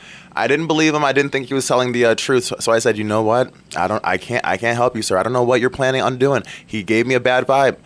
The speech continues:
Uh, l-, listen to those vibes, ladies and gentlemen. Listen to, listen to, to, to those vibes. Uh, so, uh, for those just tuning in, we are on the line with Steve Carman. Steve Carman is a private investigator based out of Indianapolis. He calls in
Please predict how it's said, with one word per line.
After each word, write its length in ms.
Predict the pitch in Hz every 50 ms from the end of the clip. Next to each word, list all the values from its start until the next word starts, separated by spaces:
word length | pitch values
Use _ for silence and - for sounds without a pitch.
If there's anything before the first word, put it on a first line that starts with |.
| - - - - - _ - -
Uh, 80 | 95 - -
l-, 240 | 104 104 101 92 -
listen 640 | - 104 104 104 104 104 117 147 160 - - 180 175
to 100 | - 180
those 220 | 147 147 151 143 135
vibes, 440 | 135 135 135 139 147 143 - - 113 - - -
ladies 300 | 110 110 110 113 107 -
and 140 | 110 113
gentlemen. 460 | 107 104 104 101 101 101 101 98 92 - - - -
Listen 220 | - 98 104 147 139
to, 180 | - - - -
listen 280 | 104 120 127 - - 151
to, 120 | - 156 147
to, 200 | - - - 139
to 280 | - - - - -
those 200 | 143 135 127 120
vibes. 360 | 110 120 117 117 110 95 - - - - - - - - - -
Uh, 240 | - 151 147 - 139
so, 360 | - - 185 180 170 165 156
uh, 240 | - 151 151 151 151
for 140 | - 165 147
those 380 | 139 165 175 180 185 175 -
just 300 | - 170 156 160 - -
tuning 280 | - 151 151 143 143 113
in, 380 | 87 127 123 123 120 120 117 110
we 100 | 127 139
are 80 | 131
on 80 | 117 131
the 80 | 139 131
line 240 | 127 123 123 120
with 100 | 117 113 -
Steve 300 | - - 127 123 123 120
Carman. 360 | 127 123 113 110 107 107 107
Steve 320 | - - - 165 170 165
Carman 320 | - 160 143 139 143 143 120
is 60 | -
a 40 | 117
private 400 | - - - 135 131 135 135 117
investigator 520 | 123 110 - 117 117 - - 113 110 110 104
based 280 | - 110 120 120 -
out 100 | - 110
of 80 | 110 -
Indianapolis. 600 | - 110 110 107 104 107 101 98 104 101 95 - - - - - -
He 120 | - 170
calls 400 | 160 - - 151 147 147 147 135
in 260 | - 131 135 135 135